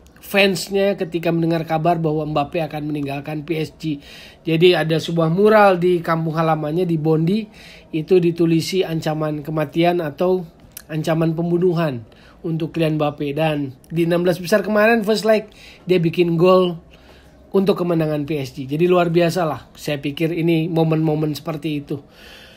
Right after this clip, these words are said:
Yang kedua di Sporting Lisbon, ternyata Bernardo Silva lah yang jadi bintangnya dengan dua gol bagi Manchester City. City mungkin main tidak dalam level paling excellent, tapi tetap bisa menang dengan hasil yang sangat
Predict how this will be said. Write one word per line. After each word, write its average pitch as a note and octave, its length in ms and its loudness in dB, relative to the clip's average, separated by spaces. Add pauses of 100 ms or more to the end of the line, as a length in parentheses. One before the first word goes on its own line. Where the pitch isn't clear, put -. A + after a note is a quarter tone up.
(160)
Yang C4 240 6
kedua D4+ 160 8
di D4+ 160 6
Sporting B3 400 0
Lisbon, C#4 480 4
ternyata F3+ 400 -2
Bernardo E3 480 0
Silva A#3+ 480 2
lah E3+ 100 -2
yang F3+ 300 0
jadi E3+ 240 2
bintangnya F3 680 0
dengan D3+ 300 -2
dua D3+ 320 0
gol C#3+ 560 2 (440)
bagi D#3+ 460 0
Manchester F3 640 2
City. D#3 400 -2 (320)
City A#3+ 400 4
mungkin C#4 400 6
main A#3+ 320 6
tidak G3 240 4
dalam F3+ 560 2 (160)
level G#3 480 6
paling F#3+ 320 4
excellent, G3 480 -2
tapi F3 400 0 (160)
tetap G3 320 0
bisa F3+ 240 -2
menang F3+ 400 0
dengan E3+ 320 0
hasil E3 240 -2
yang E3 160 -2
sangat E3+ 400 -6